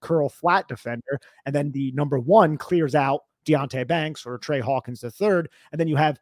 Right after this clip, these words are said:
no one covering to the sideline except for a safety who's trying to beeline over there. And how many times did Trey McBride or Zach Ertz have a huge play off that?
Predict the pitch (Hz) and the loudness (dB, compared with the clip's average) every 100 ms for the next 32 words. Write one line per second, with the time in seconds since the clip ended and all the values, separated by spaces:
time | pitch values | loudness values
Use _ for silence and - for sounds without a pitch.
0 | - 135 175 190 160 151 151 143 143 135 | -10 2 4 6 4 2 -2 -2 -6 -6
1 | 131 - 147 160 123 120 120 151 - 123 | -8 -4 0 0 -2 -6 -6 -8 -6 -8
2 | - 151 - 113 123 - 135 120 113 160 | -6 -6 -6 -10 -10 -8 -6 -8 -8 -6
3 | 160 147 127 113 151 120 104 107 - - | -4 -4 -4 -2 -2 -2 -6 -10 -12 -20
4 | - 131 208 196 - 196 190 143 135 - | -10 0 4 4 2 2 2 2 -4 -14
5 | _ _ - 190 180 135 131 165 160 135 | _ _ 6 6 6 2 2 4 4 2
6 | 151 156 180 165 120 110 - 185 147 - | 2 0 0 -4 -8 -12 -6 -6 -4 0
7 | 170 113 95 - 98 | 0 0 -4 -14 -16